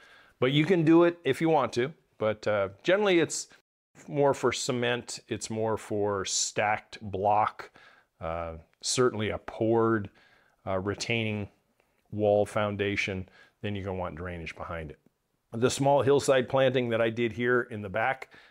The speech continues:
I did not have. It was only twenty-four inches high, and there was so many gaps at the base of it. Any water that would be coming from thaw and snow melt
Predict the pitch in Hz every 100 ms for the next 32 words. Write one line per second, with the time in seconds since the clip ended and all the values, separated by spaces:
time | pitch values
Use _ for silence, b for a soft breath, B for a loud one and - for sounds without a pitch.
0 | B B 107 104 107 110 113 - 101 90
1 | 85 120 120 107 117 107 - 113 104 -
2 | 104 104 95 92 - 107 107 110 110 b
3 | b b b 95 95 95 98 95 - 113
4 | 107 95 95 104 107 - - - - 95
5 | - 87 110 120 113 - 90 76 - B
6 | B B - 135 131 107 104 110 113 113
7 | 110 104 104 95 95 101 98 - 113 104
8 | 92 98 87 - - 107 107 107 92 90
9 | - 110 110 107 107 104